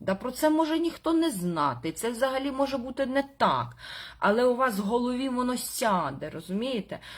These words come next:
Що я не вмію заробляти кошти, і всі про це знають. Мої друзі всі про це знають. А що вони про це їй говорили?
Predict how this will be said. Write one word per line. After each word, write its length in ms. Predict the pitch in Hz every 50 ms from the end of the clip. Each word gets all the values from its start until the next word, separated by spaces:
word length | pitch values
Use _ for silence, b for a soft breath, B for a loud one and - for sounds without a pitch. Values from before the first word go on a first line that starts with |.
| B B B
Що 160 | B - - 226
я 160 | 226 247 247
не 120 | 240 240
вмію 280 | 233 233 240 233 226 214
заробляти 760 | 196 220 214 214 214 196 185 - 190 214 226 214 - - 208 - -
кошти, 400 | 226 247 269 277 - - - 220
і 140 | - - 190
всі 200 | 185 - - 220
про 200 | 196 - 202 196
це 200 | - - 196 185
знають. 720 | 185 - 190 202 208 196 196 196 190 180 156 - - _ _ _ -
Мої 260 | 202 214 220 202 196
друзі 420 | 175 202 208 233 277 285 247 233
всі 220 | 202 190 - 202 190
про 180 | - 180 175
це 200 | 175 - - 170
знають. 440 | 151 139 - 160 151 147 143 147 123 123 B B B B
А 80 | - 190
що 180 | - - 247
вони 260 | 233 220 226 226 220 202
про 160 | - 214 202
це 200 | - - 240 233
їй 200 | 220 226 226 202
говорили? 1000 | 185 208 226 202 202 220 220 208 220 233 254 277 285 269 233 190 175 151 165